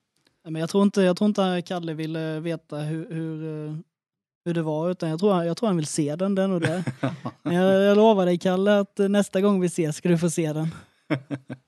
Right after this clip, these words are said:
Speaker 2: Sen, eh, har vi fått, eh, en fråga av Göran här. Vilken bil som vart den som vart roligast och kört? Och vilken du gillar minst?
Speaker 1: Bilen som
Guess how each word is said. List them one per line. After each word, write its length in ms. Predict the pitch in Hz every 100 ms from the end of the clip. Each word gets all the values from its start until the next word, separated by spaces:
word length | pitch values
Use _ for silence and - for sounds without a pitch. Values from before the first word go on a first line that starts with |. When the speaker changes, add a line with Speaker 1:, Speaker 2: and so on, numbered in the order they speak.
| _ _ _ _ - - _ _ _
Speaker 2:
Sen, 380 | _ 120 113 113
eh, 180 | 120 117
har 120 | 113
vi 100 | 117
fått, 400 | 151 110 _ -
eh, 80 | 104
en 240 | 107 107
fråga 320 | 101 110 92 95
av 240 | 95 95
Göran 380 | 110 95 101 107
här. 280 | 92 85 - _ _ _ _ _ _ _ _
Vilken 340 | 110 - 104
bil 240 | 101 101 95
som 200 | - 95
vart 260 | 92 -
den 200 | 92 87
som 140 | 82 90
vart 220 | 87 -
roligast 520 | 87 98 82 80 -
och 60 | 104
kört? 420 | - 98 85 - _ _ _ _ _ _ _ _ _ _ _
Och 120 | 95
vilken 300 | 98 - 92
du 100 | 90
gillar 180 | 92 85
minst? 460 | 87 90 85 - _ _ _ _ _ _ _ _ _ _ _ _ _
Speaker 1:
Bilen 480 | 175 185 185 180 170
som 360 | 190 185 190